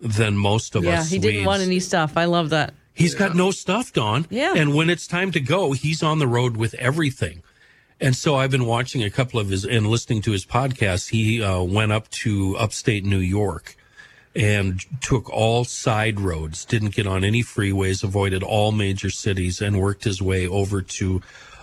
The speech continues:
Speaker 1: uh, upstate New York. And I am so envious
Speaker 2: I
Speaker 1: of him.
Speaker 2: know. <laughs> I am too. It's,
Speaker 1: This
Speaker 2: it,
Speaker 1: is
Speaker 2: it seems so freeing, you know?
Speaker 1: It's what I
Speaker 2: It's
Speaker 1: wanna do. Are you willing?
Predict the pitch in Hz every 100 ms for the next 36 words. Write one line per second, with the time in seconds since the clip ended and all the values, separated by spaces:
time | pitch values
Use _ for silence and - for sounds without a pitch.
0 | - 98 87 107 - - 104 98 101 101
1 | 107 98 - _ _ - 92 95 98 85
2 | - - - 90 90 87 - 95 90 87
3 | 78 76 - - - - 190 185 214 214
4 | 214 196 - 226 311 294 285 - - 233
5 | - 330 285 233 131 135 233 233 - 135
6 | 127 - 196 269 285 285 233 190 - 202
7 | 247 165 123 113 127 156 151 202 240 -
8 | - - 120 - 117 113 113 110 113 107
9 | 131 - - - 123 120 127 170 156 123
10 | 127 147 151